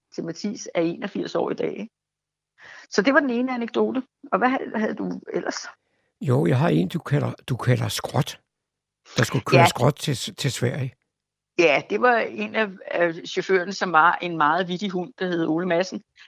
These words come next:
Speaker 1: Han blev kaldt Lille Ole, fordi han ikke var så stor. Øh, og vi kørte en del skrot op til Halmstad, øh, og det blev kørt fra Halmstad Stål i, i Ølstykke. Og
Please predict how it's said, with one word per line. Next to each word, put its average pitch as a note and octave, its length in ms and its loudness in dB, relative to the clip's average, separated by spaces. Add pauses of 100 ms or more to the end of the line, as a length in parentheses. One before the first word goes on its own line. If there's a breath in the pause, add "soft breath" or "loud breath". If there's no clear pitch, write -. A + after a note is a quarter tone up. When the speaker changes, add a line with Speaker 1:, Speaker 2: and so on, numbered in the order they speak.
Speaker 1:
Han D#3+ 60 -10
blev F#3 120 2
kaldt F3 220 0
Lille F#3+ 220 0
Ole, E3 240 4
fordi D#3+ 220 -6
han D3+ 160 -2
ikke - 160 -10
var - 140 0
så F3+ 140 -12
stor. - 360 -6 (840 loud breath)
Øh, D#3+ 580 6
og F3 140 2
vi G#3 100 0
kørte A#3+ 440 2
en G#3+ 120 -4
del A3+ 220 -4
skrot F#3 340 2
op F#3 260 2
til A3 120 -4
Halmstad, F#3+ 600 -2 (240)
øh, E3 440 6
og - 200 -4
det G3 100 -6
blev F#3+ 140 -2
kørt G3+ 240 0
fra G3+ 100 -4
Halmstad F3 340 -4
Stål - 320 -2
i, F3+ 40 -10 (140)
i E3 140 0
Ølstykke. G3 540 -2 (640 loud breath)
Og F#3+ 220 4